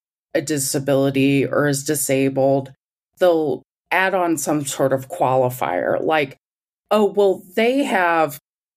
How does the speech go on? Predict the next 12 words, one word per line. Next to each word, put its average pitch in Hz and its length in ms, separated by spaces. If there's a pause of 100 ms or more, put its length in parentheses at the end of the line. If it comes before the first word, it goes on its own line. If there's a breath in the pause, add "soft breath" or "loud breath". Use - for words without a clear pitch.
(280)
X, 151 500
but - 300 (440)
they're 220 140
not 220 260
like 143 240
most 131 340
people - 340
with - 240
it." - 240 (720)
And 196 160
so 180 520 (540)
that 170 380